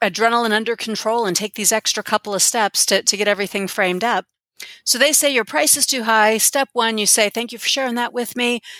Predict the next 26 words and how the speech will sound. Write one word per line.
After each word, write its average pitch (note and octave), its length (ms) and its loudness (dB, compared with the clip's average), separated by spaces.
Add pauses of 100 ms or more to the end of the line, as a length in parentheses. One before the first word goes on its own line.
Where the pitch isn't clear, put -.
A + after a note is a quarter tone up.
Step - 340 0
two, C4 300 2 (220)
"So B3+ 500 2
you A#3+ 200 -10 (360)
feel B3+ 200 2
like G#3+ 160 2
our G3+ 100 2
price A#3 360 0
is F3 120 -2
too D#3 220 -4
high." E3+ 320 -10 (1200)
And A#3 160 2
don't C#4 220 2
worry, A3 400 4
they're A3+ 180 2
not A#3 160 0
gonna A3+ 160 2
say, G3+ 200 2
"Well, F#3 180 2
yeah, G#3+ 360 2
aren't G#3 220 0
you G3+ 60 -6
listening?" C#4 600 -2 (540)
Because D4+ 300 2 (420)
people A#4+ 320 -4
love B3+ 220 2